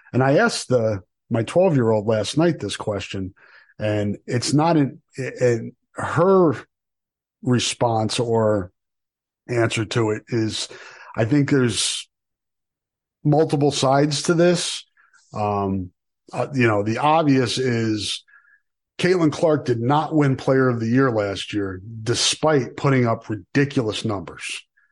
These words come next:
Was Aaliyah Boston worthy? Damn right she was, and she is this year too, regardless of what you're being told out there. If you watch women's athletics, you watch women's basketball, Aaliyah Boston is amazing. She doesn't play a lot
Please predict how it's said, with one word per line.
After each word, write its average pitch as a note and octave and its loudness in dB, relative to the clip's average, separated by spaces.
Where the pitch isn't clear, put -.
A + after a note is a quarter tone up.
Was B2 2
Aaliyah C3 2
Boston C3+ 0
worthy? D#3+ 2
Damn D3 4
right E3 2
she - -4
was, G#2 -2
and B2 0
she C#3 4
is D3 4
this D3 2
year B2+ 2
too, D#3 2
regardless C3 0
of A2+ -2
what B2 0
you're A#2+ -2
being A2 0
told D#3 0
out F2 -8
there. F2+ -8
If G#2 -10
you B2+ 0
watch C#3+ 0
women's C3+ 2
athletics, C3+ 0
you A#2 2
watch C#3 2
women's C3 2
basketball, G2+ -2
Aaliyah C#3 2
Boston B2+ -2
is B2 -4
amazing. A2+ 0
She - -4
doesn't A#2+ 0
play E3+ 2
a C#3+ -2
lot C#3+ 2